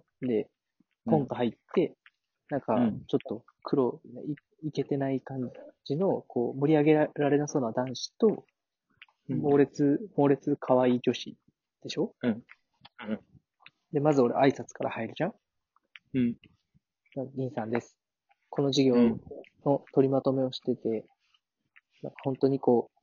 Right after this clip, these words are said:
Speaker 1: この界隈で右に出る者はいません、みたいな。
Speaker 2: うん、うん。
Speaker 1: まず強めの自己紹介入れるじゃん？
Speaker 2: うん、うん。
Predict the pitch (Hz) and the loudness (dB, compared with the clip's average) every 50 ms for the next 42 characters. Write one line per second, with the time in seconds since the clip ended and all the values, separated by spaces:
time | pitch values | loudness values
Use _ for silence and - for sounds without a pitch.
0 | _ _ _ _ _ _ - - 139 135 135 - 143 135 131 123 113 110 117 110 | _ _ _ _ _ _ -2 0 0 0 4 6 6 6 6 6 4 2 -2 -4
1 | 117 117 113 117 113 120 117 131 120 120 110 113 104 104 95 101 104 104 101 - | -2 -2 0 0 0 0 0 0 0 0 -2 -4 -4 -6 -6 -6 -6 -8 -10 -8
2 | - 110 98 - - _ _ - - - - _ _ _ _ _ _ _ _ _ | -8 -10 -10 -10 -14 _ _ -20 -20 -20 -20 _ _ _ _ _ _ _ _ _
3 | _ - 127 113 110 110 117 - _ - 120 117 107 104 113 - - _ _ _ | _ -4 -2 -2 -2 -4 -6 -12 _ 0 2 2 2 2 0 -6 -14 _ _ _
4 | _ - 131 113 107 - - - 123 113 120 117 113 110 - - - 120 - - | _ -4 -4 -4 -4 -2 0 2 2 2 0 -2 -4 -6 -6 -4 -4 -4 -4 -4
5 | 127 - - 110 - 110 107 117 135 156 214 - _ _ _ _ _ _ _ _ | -6 -6 -6 -6 -6 -6 -6 -2 -2 -2 -2 -4 _ _ _ _ _ _ _ _
6 | _ _ _ _ _ _ - - - 107 104 - 120 120 110 101 | _ _ _ _ _ _ -8 -4 -4 -4 -2 -2 -2 -2 -2 -2